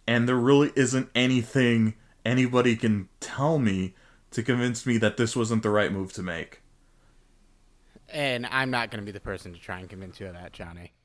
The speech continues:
Speaker 2: Uh, I, I am with you. It's, like, I think the, it's, it's a risky in the sense that you're giving up these picks, but, I mean, in terms of going from Goff to Stafford, the w-,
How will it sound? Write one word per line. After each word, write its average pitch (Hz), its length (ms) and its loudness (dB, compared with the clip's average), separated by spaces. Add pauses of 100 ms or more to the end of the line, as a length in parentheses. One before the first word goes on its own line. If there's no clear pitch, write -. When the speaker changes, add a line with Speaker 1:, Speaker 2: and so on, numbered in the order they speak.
(160)
Speaker 2:
Uh, 101 340 -10
I, 110 360 -2 (240)
I 127 160 0
am 123 160 -2
with 98 200 -8
you. 95 200 -10 (260)
It's, - 460 -8 (160)
like, 135 200 2
I 139 120 4
think 180 240 -2
the, 160 260 2
it's, 147 300 -6
it's 170 180 -4
a 160 60 -2
risky 151 560 -2
in 135 60 -4
the 120 80 -6
sense - 200 -10
that 120 60 -12
you're 110 80 -8
giving 110 200 -4
up 101 120 -8
these 101 180 -10
picks, - 380 -12
but, 113 120 -6
I 110 100 -2
mean, 110 200 -6
in 113 80 -8
terms 190 320 -6
of 117 100 -6
going 117 300 -2
from 101 160 -14
Goff 104 300 -4
to 95 100 -20
Stafford, 95 560 -12 (760)
the 156 240 2
w-, 139 280 -8